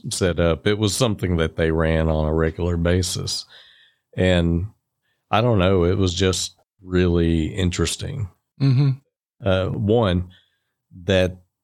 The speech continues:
Speaker 1: this church was doing something that the church should be doing, right?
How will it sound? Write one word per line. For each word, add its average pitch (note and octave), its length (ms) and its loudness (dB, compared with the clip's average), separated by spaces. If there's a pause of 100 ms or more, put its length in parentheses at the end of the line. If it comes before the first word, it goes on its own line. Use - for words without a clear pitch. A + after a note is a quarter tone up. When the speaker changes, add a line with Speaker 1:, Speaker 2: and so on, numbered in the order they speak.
(180)
Speaker 1:
this G2 240 0
church - 400 0
was F2 140 2
doing F2 360 2
something E2+ 760 0 (300)
that E2+ 580 -2 (420)
the F2 140 -2
church - 640 -4 (140)
should D#2+ 300 -4
be D2+ 140 -4
doing, E2 460 -2 (340)
right? D#2+ 340 -2